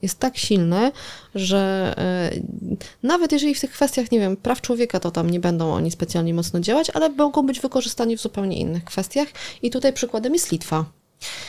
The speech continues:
Litwa, ono, Litwa, m, używając słownictwa geostrategicznego, to faktycznie dokonała pivotu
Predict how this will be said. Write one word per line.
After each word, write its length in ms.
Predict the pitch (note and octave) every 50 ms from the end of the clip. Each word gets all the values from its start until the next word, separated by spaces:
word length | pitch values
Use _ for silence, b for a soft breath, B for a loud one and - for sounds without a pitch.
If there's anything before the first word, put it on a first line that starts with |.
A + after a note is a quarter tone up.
| B B B
Litwa, 720 | G#3+ A3+ B3+ C4+ - - - - G#3+ G3 G3 G#3 A#3+ B3 A#3 _ _ _ _ _ _ _ _ - -
ono, 320 | - B3 D4+ E4+ D#4+ D4
Litwa, 280 | C#4+ D4 D4 - - C4
m, 300 | B3 A3+ - - - - -
używając 440 | A#3+ A3 A3+ A3 A3+ A3 G#3 G#3+
słownictwa 500 | - - G#3+ G3+ G#3+ G#3+ - - - G3
geostrategicznego, 1160 | F#3 F#3 F#3+ F#3 F3+ F3 F3 F3+ - - F#3 - F#3 E3+ F3 E3+ - - - F3 F3 - A3+ A#3+
to 300 | - - G3 F#3+ - -
faktycznie 440 | - - G3+ - - F3+ - F3
dokonała 380 | E3 F3 - G3 G#3 G#3 G3+ G3
pivotu 520 | G3+ - F3 D#3+ C#3+ C#3+ - - D3 D#3+